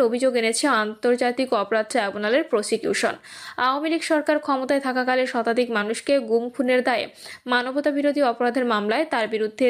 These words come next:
জমা দেওয়া হয়েছে ফর্মাল চার্জ। তথ্য বলছে, মেজর পদে থাকতে দুই হাজার নয় সালে জিয়াউল আহসানের পোস্টিং হয় র‍্যাপিড অ্যাকশন ব্যাটালিয়ন র্যাবে। এরপর অল্প সময়ের মধ্যে নানা কর্মকাণ্ডের মাধ্যমে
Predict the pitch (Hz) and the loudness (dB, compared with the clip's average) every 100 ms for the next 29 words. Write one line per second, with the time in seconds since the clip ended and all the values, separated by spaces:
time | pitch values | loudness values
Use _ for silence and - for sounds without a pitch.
0 | 240 214 202 214 226 226 254 262 262 330 | 2 -2 0 0 2 0 2 0 2 0
1 | 320 233 202 226 269 - - - - - | 0 -2 0 -2 0 -2 -4 -10 -18 -20
2 | - _ 285 277 320 330 330 349 302 269 | -20 _ -2 0 0 2 0 0 0 2
3 | 285 294 294 294 302 294 - 220 247 254 | 2 0 -2 0 -2 -2 0 2 2 2
4 | 277 240 220 254 285 262 262 226 220 226 | 2 0 -2 -2 -2 0 0 0 0 2
5 | 247 247 247 247 247 208 214 - 254 254 | 0 0 0 -2 0 0 0 -2 -2 0
6 | 202 214 202 247 240 247 277 254 202 202 | 0 0 -2 0 -2 -2 -4 -2 -2 -2
7 | 220 233 226 185 - - - - - - | 0 0 0 -4 -4 -10 -12 -20 -18 -16
8 | - 302 302 330 - 254 254 302 311 302 | -2 0 2 2 2 -2 -2 -2 0 0
9 | 294 294 302 262 226 233 220 214 240 247 | 2 0 0 0 -2 0 -2 -2 -2 -2
10 | 240 247 233 233 285 | 0 0 0 0 0